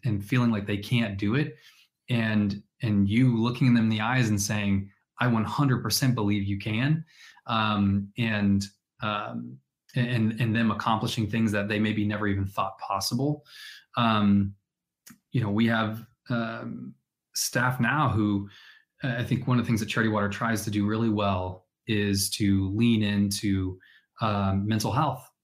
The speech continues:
and say, you know, "If, if you need time off, take time off." Um, you know, we, we can't, um, we can't accomplish our mission unless you can show up as your healthiest,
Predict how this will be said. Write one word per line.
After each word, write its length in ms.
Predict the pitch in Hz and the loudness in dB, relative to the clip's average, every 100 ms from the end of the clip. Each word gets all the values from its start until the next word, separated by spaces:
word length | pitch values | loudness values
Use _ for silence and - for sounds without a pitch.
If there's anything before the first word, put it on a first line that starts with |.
| _ _ | _ _
and 360 | 110 101 98 98 | -2 2 2 2
say, 500 | - 104 101 98 98 - - - | 0 0 0 -2 -4 -16 -14 -4
you 100 | 101 | -2
know, 60 | |
"If, 220 | 101 98 - | -2 -6 -2
if 400 | 127 120 113 - | -2 -2 -8 2
you 160 | 151 160 | 8 8
need 260 | 151 127 | 8 4
time 320 | - 117 107 | 0 0 0
off, 340 | 90 107 147 - _ _ _ | 0 -2 -4 -8 _ _ _
take 420 | - 135 139 135 - | -2 2 2 0 -6
time 440 | 123 107 101 98 | -4 -2 -2 -2
off." 440 | 101 92 - - - _ 120 | -2 -4 -10 -20 -20 _ -4
Um, 560 | 107 101 98 95 95 - | 0 2 2 0 -4 -4
you 100 | 107 | -4
know, 160 | 95 | -2
we, 460 | 95 107 123 120 127 - - - _ | -2 0 2 0 -4 -14 -20 -20 _
we 240 | 113 131 | 2 2
can't, 420 | 131 127 113 104 - - 120 | 2 2 2 0 -6 -6 -2
um, 580 | 113 104 101 95 98 - _ | -2 2 2 2 0 -6 _
we 120 | 131 | 0
can't 220 | 131 131 | 4 2
accomplish 460 | 104 - 117 - - | 2 0 -2 -2 -2
our 140 | 104 | 2
mission 600 | 101 101 - 104 95 95 - - - - | 4 2 0 -2 -2 -4 -8 -20 -20 -4
unless 420 | 110 107 101 - | 0 2 2 0
you 140 | 123 127 | 0 2
can 140 | 113 | 0
show 220 | - 117 | 0 0
up 180 | 107 101 | -2 -2
as 160 | 107 98 | -2 0
your 100 | 107 | 0
healthiest, 760 | - 104 98 101 98 - - | 0 -2 -2 0 0 -2 -8